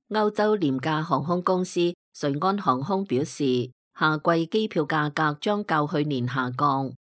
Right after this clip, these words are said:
隨後股價下跌百分之十三。該警告亦導致其競爭對手E C Jet同 Wizz Air 嘅股價下跌。特朗普媒體同科技嘅股價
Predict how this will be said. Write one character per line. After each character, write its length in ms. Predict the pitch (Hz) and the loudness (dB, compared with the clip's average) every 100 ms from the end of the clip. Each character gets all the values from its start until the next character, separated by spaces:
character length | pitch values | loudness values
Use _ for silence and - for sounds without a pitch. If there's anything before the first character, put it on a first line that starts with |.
| _ | _
隨 240 | - 143 147 | -4 -2 0
後 240 | 180 139 | 0 0
股 200 | - 156 | 0 -2
價 240 | - 170 175 | 0 0 0
下 140 | 143 | -2
跌 220 | 131 151 | 0 -2
百 180 | 131 151 | -2 -2
分 160 | 147 131 | -2 -4
之 80 | 190 | -4
十 180 | - 135 | -4 -6
三。 440 | - 170 165 165 - _ _ | -2 0 0 -4 -8 _ _
該 180 | 196 196 | 0 0
警 300 | 147 139 196 | -2 -4 0
告 260 | 165 151 | 2 2
亦 220 | 147 147 127 | 2 0 0
導 240 | 139 139 | 0 0
致 160 | 156 143 | 0 0
其 200 | 139 123 | 0 0
競 200 | 143 139 | 0 0
爭 220 | 196 196 | -2 -2
對 220 | 196 147 | 0 0
手 400 | 139 117 120 165 - | 0 0 0 0 0
E 140 | 180 | -4
C 160 | - 175 | -2 -4
Jet 380 | - 170 160 - _ | -2 -2 -2 -6 _
同 260 | - 151 151 | -2 0 2
Wizz 260 | 180 190 - | 2 2 0
Air 160 | 185 180 | -2 -2
嘅 140 | 147 | -4
股 200 | 139 156 | 0 0
價 240 | - 156 | 0 -2
下 220 | 160 139 131 | -2 -4 -2
跌。 380 | 143 135 127 - _ _ _ _ _ _ | 2 2 0 -6 _ _ _ _ _ _
特 120 | 151 | 0
朗 200 | 147 165 | 0 0
普 180 | 170 208 | 0 0
媒 280 | 208 143 127 | 2 2 0
體 320 | 139 131 190 | -2 -2 -2
同 260 | 175 135 127 | -2 -2 0
科 220 | 202 202 | 0 0
技 160 | 139 | -2
嘅 120 | 139 143 | -2 0
股 220 | 135 160 | 0 0
價 280 | 160 139 | -2 -2